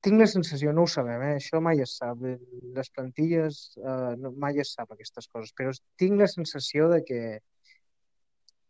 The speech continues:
de que hi ha, hi ha una sèrie de coses que tenia en ment el Setién que venia a fer que no,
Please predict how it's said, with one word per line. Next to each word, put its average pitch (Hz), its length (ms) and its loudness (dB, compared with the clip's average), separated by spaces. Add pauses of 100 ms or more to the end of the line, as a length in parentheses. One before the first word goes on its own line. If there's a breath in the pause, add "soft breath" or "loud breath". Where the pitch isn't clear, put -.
(220)
de 131 120 -2
que 139 220 0
hi 139 60 4
ha, 143 180 4
hi 147 100 0
ha 160 80 6
una 175 200 6
sèrie 160 280 2
de 139 80 -4
coses 147 320 0
que 139 220 0 (100)
tenia 143 300 0
en 139 80 -2
ment 135 180 0
el 131 160 0
Setién 131 380 -6
que 135 100 -2
venia 127 260 -2
a - 60 -10
fer 147 240 0
que 127 160 0 (240)
no, 123 200 -4